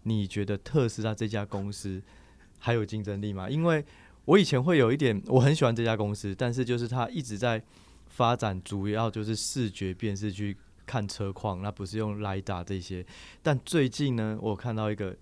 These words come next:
小道新闻，不知道是真还假，他说中国更多的A daz厂商想要回头采用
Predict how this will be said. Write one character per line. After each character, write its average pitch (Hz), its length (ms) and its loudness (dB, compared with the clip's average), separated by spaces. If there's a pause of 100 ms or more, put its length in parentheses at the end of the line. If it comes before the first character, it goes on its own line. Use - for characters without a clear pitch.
(400)
小 110 240 2
道 135 160 2
新 117 220 -2
闻， 101 120 0
不 101 60 0
知 104 40 2
道 107 60 0
是 107 160 -4
真 104 160 -4
还 92 120 -6
假， 90 140 -10
他 104 120 -6
说 120 160 -2
中 127 280 -2
国 95 260 -2
更 110 280 -2
多 101 140 -2
的 95 100 -4
A 110 180 -6
daz 92 280 -6
厂 87 220 -8
商 98 300 -4 (300)
想 92 280 -4
要 107 180 -2
回 98 280 -4
头 95 220 -4
采 92 260 -8
用 90 240 -4